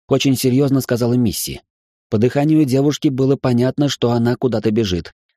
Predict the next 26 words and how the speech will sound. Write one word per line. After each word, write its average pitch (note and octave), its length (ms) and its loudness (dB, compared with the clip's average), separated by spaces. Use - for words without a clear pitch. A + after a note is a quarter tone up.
"Джеймс - 420 -8
же C#3 140 -8
сегодня C#3 400 -8
рисовал E3+ 380 -6
руны D3 240 -14
для B2+ 140 -6
поиска A#2 360 -10
тела?" A#2+ 260 -6
"Да". G2+ 400 0
"Тогда B2+ 300 -6
в - 60 -10
сумке E3 360 -10
должна C3+ 320 -6
лежать C#3+ 300 -6
банка C#3+ 300 -4
чернил, C3+ 440 -14
смешанных D3+ 480 -10
с - 60 -10
его D#3 160 -8
кровью. - 380 -10
Их G3 140 -10
вполне F3 320 -4
достаточно, E3+ 480 -6
чтобы C#3 280 -6
руна C#3+ 180 -8
сработала. B2+ 520 -6